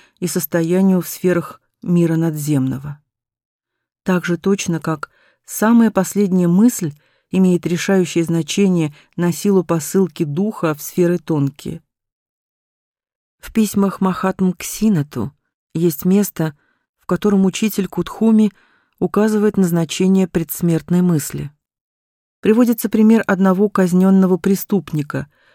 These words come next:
как этот убийца будет, как в кошмаре, снова и снова переживать в тонком мире своё преступление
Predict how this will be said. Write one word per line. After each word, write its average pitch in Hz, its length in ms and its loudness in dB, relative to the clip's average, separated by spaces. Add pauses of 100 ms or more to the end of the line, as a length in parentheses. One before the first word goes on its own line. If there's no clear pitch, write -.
(180)
как 180 180 -2
этот 170 240 0
убийца 175 460 0
будет, 170 560 -2
как 160 240 -8
в - 80 -20
кошмаре, 180 680 0 (360)
снова 214 380 4
и 202 40 2
снова 202 320 2
переживать 185 560 0
в - 100 -20
тонком 180 440 0
мире 185 400 2 (300)
своё 175 360 0
преступление 196 920 0